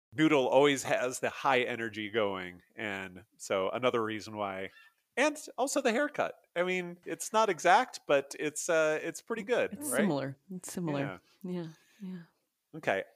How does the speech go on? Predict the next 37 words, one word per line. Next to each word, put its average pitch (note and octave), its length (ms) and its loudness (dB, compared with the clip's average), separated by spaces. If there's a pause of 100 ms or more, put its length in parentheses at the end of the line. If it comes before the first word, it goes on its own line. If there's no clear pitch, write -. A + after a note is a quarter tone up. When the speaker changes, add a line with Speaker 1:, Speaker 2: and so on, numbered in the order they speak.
(120)
Speaker 1:
I C#3 80 8
will, C3 340 4 (140)
I'm, C3+ 220 -2 (240)
I C3+ 80 4
will D3+ 300 6
call F3 280 6
you D#3 360 -2 (120)
a A2+ 160 -4
Cuban D3 340 -2
axe C3 220 -2
princess, C3+ 500 -4 (120)
but A2+ 120 2 (300)
most C#3 400 4
likely B2 320 4
I'll G#2+ 120 2
shorten G#2 300 -4
that G#2 140 -4
to G2+ 80 -18
just - 180 -8
Noodle. F2+ 320 -12 (220)
Speaker 2:
Just G3 260 2
Noodle. D#3+ 460 -2
Okay, F#3+ 340 0 (140)
that E3+ 180 0
seems D3+ 240 0
fair. D3 260 0
Speaker 1:
<laughs> - 40 -20 (220)
Speaker 2:
That F#3+ 180 2
seems F#3 300 0
like F#3 140 2
a F3 40 -2
fair D#3+ 260 -2
trade. D3 360 -6 (280)
Speaker 1:
Okay. - 240 -4
Speaker 2:
Um, G#3 320 4 (1000)
so G#3+ 400 0
this D4 460 2